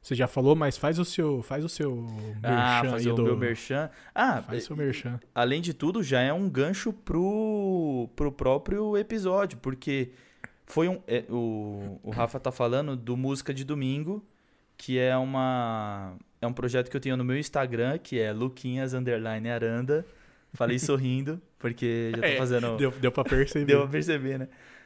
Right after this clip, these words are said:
Speaker 2: E, cara, eu faço isso no meu Instagram, que é cantando músicas que eu gosto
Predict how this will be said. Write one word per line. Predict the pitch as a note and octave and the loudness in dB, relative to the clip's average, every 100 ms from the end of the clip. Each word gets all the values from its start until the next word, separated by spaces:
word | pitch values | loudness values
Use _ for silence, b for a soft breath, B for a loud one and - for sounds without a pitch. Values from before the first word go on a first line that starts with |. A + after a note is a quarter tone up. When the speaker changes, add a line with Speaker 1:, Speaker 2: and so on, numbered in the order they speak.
| B B B - | B B B -4
Speaker 2:
E, | C3+ C#3+ C#3+ C#3+ C#3 C3+ C3 - _ _ - | -4 -2 -4 -4 -2 0 -2 -4 _ _ -6
cara, | E3+ D3+ | 0 2
eu | A#2+ | 2
faço | C3+ C#3 D3+ | 2 0 0
isso | D3+ D3+ | -6 -6
no | |
meu | D#3 | -4
Instagram, | E3 - E3 C#3+ D3+ F#3 B3 - _ _ _ | -2 -2 0 2 4 2 -2 -14 _ _ _
que | - D3 | 0 0
é | |
cantando | D3+ E3 D3 F3 G3 | 2 -2 0 0 2
músicas | F#3 F#3 E3 D#3+ D3+ | 2 2 0 -2 -6
que | - D#3 D3+ | -6 -4 2
eu | D3+ D3+ D3 C#3+ B2 | 2 2 -2 -6 -2
gosto | B2 C#3 F3+ - | 4 4 2 -8